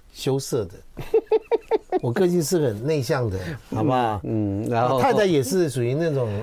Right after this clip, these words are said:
Speaker 1: 内向的。
Speaker 2: 那太太是比较属于内向的。
Speaker 1: 好，来，
Speaker 2: 对。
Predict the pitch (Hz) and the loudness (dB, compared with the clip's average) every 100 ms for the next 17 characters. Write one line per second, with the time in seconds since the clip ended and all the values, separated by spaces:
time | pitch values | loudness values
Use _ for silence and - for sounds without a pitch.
0 | 135 170 131 139 107 92 117 107 - 180 | -4 -2 0 0 -2 -2 -2 -2 -2 0
1 | 175 151 120 104 117 113 90 87 110 92 | 0 0 -2 0 0 0 -2 -2 -2 -2
2 | - 80 - - 113 113 117 131 | -6 -8 -14 -6 -2 0 0 0